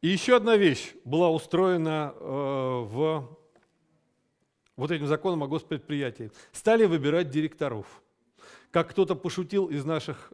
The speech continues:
э, журналистов, э, в сумасшедшем доме не выбирают врачей. Вот, э, значит, э, ну и как вы думаете, кого стали выбирать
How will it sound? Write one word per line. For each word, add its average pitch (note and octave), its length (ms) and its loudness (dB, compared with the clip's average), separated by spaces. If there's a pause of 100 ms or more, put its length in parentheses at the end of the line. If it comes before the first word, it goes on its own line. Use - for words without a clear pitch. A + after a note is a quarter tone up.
э, C3 320 -4
журналистов, D#3+ 640 -4 (640)
э, B2 40 -8
в B2+ 360 -4
сумасшедшем E3 600 -4
доме F#3+ 220 0
не D3+ 120 -2
выбирают D#3 460 -2
врачей. C3+ 540 -8 (1000)
Вот, C#3+ 420 -2
э, C3+ 300 -2
значит, D3 400 -6 (260)
э, F3+ 360 -14
ну F3+ 240 4
и F#3+ 140 -4
как G3 180 0
вы G3 80 -2
думаете, C#3+ 340 -2
кого F#3 200 0
стали D#3 280 -2
выбирать C#3 560 -4